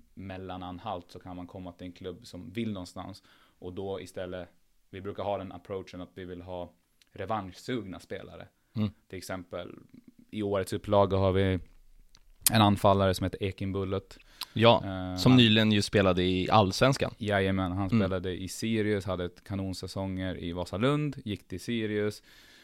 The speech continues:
Speaker 1: Eh, fick inte så mycket speltid där. Eh, sedan blev han utlånad till Norrby. Och Norrby hade en tuff säsong i Superettan förra året.
Speaker 2: Mm.
Speaker 1: Eh, vilket betyder att, eh, han har kanske haft en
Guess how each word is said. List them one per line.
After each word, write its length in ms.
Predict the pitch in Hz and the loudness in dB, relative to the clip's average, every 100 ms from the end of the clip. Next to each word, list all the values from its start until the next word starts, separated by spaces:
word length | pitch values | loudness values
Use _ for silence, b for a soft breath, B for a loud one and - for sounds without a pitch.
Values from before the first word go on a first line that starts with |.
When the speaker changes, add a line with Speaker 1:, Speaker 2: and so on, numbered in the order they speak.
| b b | b b
Speaker 1:
Eh, 540 | - 98 98 95 95 90 | -8 -6 -4 -4 -4 -6
fick 240 | - 113 | -8 -8
inte 200 | 107 95 | -8 -8
så 120 | 95 | -10
mycket 200 | 98 - | -12 -12
speltid 760 | - - 98 95 87 92 87 - - | -12 -6 -4 -4 -6 -10 -12 -12 0
där. 540 | 101 117 127 127 127 - | 4 6 8 6 4 -2
Eh, 340 | - 101 98 95 | -6 -4 -4 -6
sedan 420 | - 95 92 92 | -4 -2 -2 -4
blev 120 | 90 | -6
han 120 | 90 | -6
utlånad 400 | 90 87 87 87 | -6 -8 -8 -10
till 100 | - | -10
Norrby. 720 | 87 90 113 113 110 113 110 107 - _ - | -8 -2 2 2 2 2 2 0 -4 _ -12
Och 80 | 98 | -8
Norrby 680 | 98 98 92 90 95 95 92 | -4 -2 -4 -2 -2 -4 -6
hade 240 | 92 92 | -6 -6
en 80 | 87 | -8
tuff 180 | - 87 | -8 -10
säsong 300 | 90 90 92 | -10 -10 -10
i 40 | |
Superettan 580 | - 101 - 92 - 90 | -6 -8 -6 -6 -6 -6
förra 300 | - 95 90 | -4 -2 -2
året. 420 | 90 90 90 - | -4 -4 -6 -4
Speaker 2:
Mm. 260 | 107 104 101 - | -4 -2 -4 -10
Speaker 1:
Eh, 340 | - 92 87 85 | -12 -8 -8 -6
vilket 240 | 98 101 | -4 -2
betyder 520 | 95 - 92 90 87 | -4 -4 -4 -4 -4
att, 380 | 73 90 - - | -4 -6 -8 -16
eh, 460 | - - - - 92 | -14 -14 -16 -14 -10
han 480 | 92 92 90 87 | -6 -6 -6 -8
har 380 | 87 90 85 82 - - | -8 -6 -4 -6 -10 -12
kanske 180 | - 95 | -10 -4
haft 400 | 90 110 - - - _ _ _ _ _ _ _ | 0 0 -2 -20 -20 _ _ _ _ _ _ _
en 260 | - 113 107 | -8 -6 -6